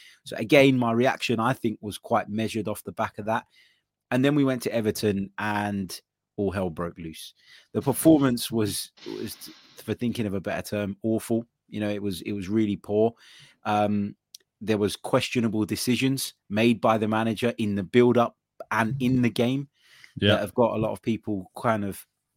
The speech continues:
Speaker 1: feeling confused, feeling a little bit unclear about what it is that Mikel Arteta is wanting from this team. And I completely understand that. But what I would say is, from my own personal standpoint,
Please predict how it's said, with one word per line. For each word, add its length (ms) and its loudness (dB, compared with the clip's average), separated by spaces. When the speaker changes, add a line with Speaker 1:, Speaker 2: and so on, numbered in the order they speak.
Speaker 1:
feeling 320 0
confused, 600 0
feeling 400 -4
a 40 -4
little 220 -6
bit 140 -8
unclear 520 -2
about 280 0
what 200 -4
it 160 -4
is 220 -4
that 180 -10
Mikel 320 -4
Arteta 520 -4
is 100 -8
wanting 380 -4
from 160 -4
this 160 -4
team. 300 0
And 100 2
I 80 4
completely 540 0
understand 640 2
that. 140 -4
But 160 0
what 260 -4
I 200 2
would 260 -2
say 380 -6
is, 120 -4
from 200 -2
my 180 2
own 220 2
personal 460 0
standpoint, 640 -8